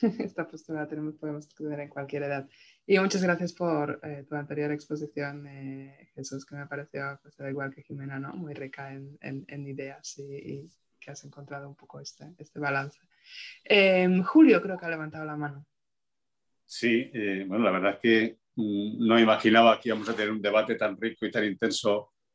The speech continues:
Speaker 2: sobre, sobre este tema, pero la verdad es que me, me encanta, me encanta. Eh, mm, bueno, y además que yo creo que todas las aportaciones que se han hecho son, son, eh, asumibles y, y enriquecedoras. Eh, mm, yo creo que,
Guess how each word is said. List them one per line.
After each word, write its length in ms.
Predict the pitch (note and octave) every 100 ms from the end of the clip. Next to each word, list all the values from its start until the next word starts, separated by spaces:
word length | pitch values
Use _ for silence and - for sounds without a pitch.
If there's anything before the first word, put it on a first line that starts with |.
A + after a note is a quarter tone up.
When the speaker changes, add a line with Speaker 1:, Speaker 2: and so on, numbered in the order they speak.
| _
Speaker 2:
sobre, 600 | - A2 G2+ G2+ A2 -
sobre 280 | A2 G#2 A2
este 180 | -
tema, 340 | G2 G2+ A2+ A2+
pero 140 | A#2
la 60 | F#2+
verdad 220 | F2+ F#2
es 40 | -
que 100 | G#2
me, 260 | F#2 F2
me 120 | F2+
encanta, 560 | E2 E2 G2 E2+ D#2 -
me 80 | F#2
encanta. 460 | E2+ F2 D#2+ D#2 - _ _ - _ _
Eh, 400 | D3 B2 A#2 A#2 C3
mm, 500 | A#2 A2+ A2+ - -
bueno, 240 | A#2 F#2+
y 280 | A2 G2 F#2+
además 380 | F2 E2+ G2 G#2
que 340 | G#2+ G2 G#2
yo 120 | G2 G2+
creo 120 | G2+
que 80 | G2
todas 180 | G2+ G2+
las 140 | F#2+
aportaciones 540 | G2+ G#2+ - F#2+ G2 F#2
que 40 |
se 80 | -
han 80 | F#2+
hecho 240 | F2+ - F#2+
son, 400 | - F#2 D#2+ D#2
son, 440 | F2 E2+ - D3+ _ _ _ - -
eh, 340 | A2 G2 - -
asumibles 640 | - F#2 F2+ E2+ F#2 F2+
y, 280 | F#2+ E2 - _ _ _ _ -
y 40 | F2+
enriquecedoras. 880 | E2 E2+ F2+ F#2 F#2+ E2+ D2+ - _ _ - - -
Eh, 340 | A#2+ A2+ C#3
mm, 200 | - C#3 C3+
yo 220 | - A#2+ G#3+
creo 100 | G#3+
que, 200 | F#3+